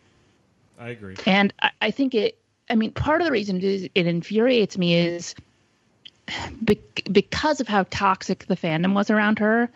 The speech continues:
Speaker 2: This whole, like, "Well, how did she do all this stuff when we never saw her, her training? And,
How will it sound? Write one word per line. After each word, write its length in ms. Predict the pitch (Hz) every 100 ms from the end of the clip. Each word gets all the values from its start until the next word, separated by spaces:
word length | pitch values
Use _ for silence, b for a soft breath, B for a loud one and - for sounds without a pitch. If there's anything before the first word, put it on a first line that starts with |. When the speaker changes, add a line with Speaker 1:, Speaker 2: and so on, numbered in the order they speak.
| B B B
Speaker 2:
This 140 | 190
whole, 200 | 208 196 B -
like, 160 | 185 - 277
"Well, 260 | 214 190 185 B B
how 200 | - 190
did 100 | 190
she 140 | 220
do 180 | 190 208
all 120 | 202
this 120 | 190 180
stuff 260 | 220 202
when 160 | 185 170
we 100 | 202
never 260 | 220 190
saw 260 | 175 180 170
her, 320 | 175 170 170 - b
her 160 | - 170
training? 520 | - 170 165 202 220
And, 160 | 180